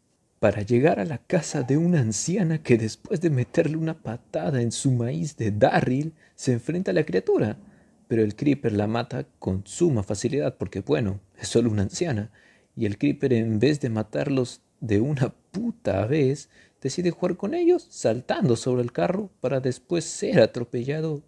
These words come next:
y dejarlo tirado en el piso como condón usado. A lo que por fin por fin llegan a una estación de policía donde se encuentran con la extraña mujer que les estuvo hablando en el restaurante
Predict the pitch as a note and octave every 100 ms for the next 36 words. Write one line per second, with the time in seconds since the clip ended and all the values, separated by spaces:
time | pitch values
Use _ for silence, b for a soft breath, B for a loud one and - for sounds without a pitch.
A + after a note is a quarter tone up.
0 | - C3+ C3+ - C#3+ D#3 C#3+ _ B2+ A#2+
1 | C3 D#3 C3 A#2+ - D3+ C#3 - A#2 A2
2 | - A2+ B2+ C#3 A#2 - - C#4 G2 A2+
3 | _ b b b b C#3 B2+ A#2+ A#2+ C3+
4 | C3 C#3+ C3 C3 - A#3+ C#4 C3+ - _
5 | - D3+ C3+ B2+ A#2+ - - F#4 G4+ F#3
6 | B2 B2+ C3+ G3+ F#3+ F3+ B2+ A#2+ E3 D4+
7 | C3 - A2+ - G3+ C3+ A#2 - G#2+ A2
8 | - D3+ B2+ B2+ C#3+ b b - B2 B2
9 | B2 A#2+ D3 D#3+ D3+ B2+ A#2 - - -
10 | F3 F#3 D#3 - D#3 F3 C3+ A#2 B2 -
11 | D#3+ D#3 C3 A2 A#2+ E4 G3 G#2+ G#2+ G#2
12 | A2+ - A2+ C3+ C#3 C3 C3+